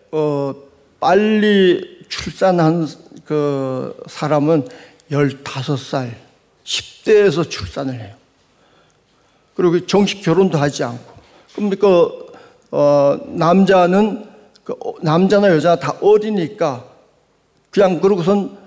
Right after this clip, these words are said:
어, 결혼도 안 하고 그렇게, 어, 애기만 낳고서 남자는 그냥 훌 떠나버리고. 아, 그렇게 해서 한 엄마에게서 앞-, 다른 아빠의 아이들이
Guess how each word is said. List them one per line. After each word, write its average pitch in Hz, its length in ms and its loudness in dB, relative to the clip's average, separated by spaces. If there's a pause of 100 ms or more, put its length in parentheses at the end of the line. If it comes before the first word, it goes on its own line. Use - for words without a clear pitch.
(260)
어, 135 240 -2 (240)
결혼도 175 360 2
안 165 140 4
하고 160 400 -2 (260)
그렇게, 160 560 -4 (600)
어, 143 220 -6
애기만 180 420 0
낳고서 156 480 -4
남자는 175 400 0
그냥 165 140 -6
훌 - 200 -8
떠나버리고. 139 680 -2 (640)
아, 143 100 -6
그렇게 208 340 0
해서 196 320 2 (260)
한 220 340 0
엄마에게서 190 1000 2 (260)
앞-, - 360 -4 (200)
다른 185 380 0
아빠의 - 880 0
아이들이 160 640 -2